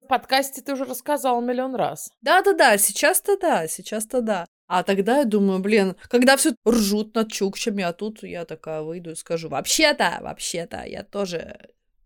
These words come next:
Speaker 2: чукча». Все такие: «Ага, ну тогда всё про тебя ясно».
Speaker 1: Может, кто-то послушает этот эпизод и подумает: «Блин, я тоже такие шутки шучу». И, блин, это правда, наверное, не очень хорошо.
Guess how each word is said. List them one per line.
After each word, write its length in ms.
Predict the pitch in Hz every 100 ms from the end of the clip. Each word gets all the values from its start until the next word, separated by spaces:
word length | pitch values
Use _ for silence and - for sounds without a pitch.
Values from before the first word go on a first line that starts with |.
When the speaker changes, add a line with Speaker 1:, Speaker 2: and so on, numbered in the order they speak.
| -
Speaker 2:
чукча». 420 | - 196 - 175
Все 160 | - -
такие: 440 | 202 202 202 - -
«Ага, 1080 | 339 370 415 381 381 392 359 339 311 294 277
ну 120 | 285
тогда 280 | 277 269 262
всё 160 | 254 233
про 120 | 220
тебя 220 | 220 202
ясно». 380 | 190 175 - 180 _ _ _ _
Speaker 1:
Может, 240 | 240 294 -
кто-то 260 | - 302 285
послушает 460 | 262 269 277 254
этот 220 | 247 233 220
эпизод 380 | 254 285 330
и 40 | 330
подумает: 440 | 233 208 214 208
«Блин, 260 | 180 226 214
я 120 | 208
тоже 240 | 208 226 196
такие 260 | 220 226
шутки 300 | 226 220 -
шучу». 400 | - 226 - 294 _ - - -
И, 80 |
блин, 300 | 202 214 226
это 140 | 208 202
правда, 340 | - 214 196
наверное, 400 | 190 180 180 180
не 100 | 175
очень 200 | 170 185
хорошо. 520 | 175 175 170 233 247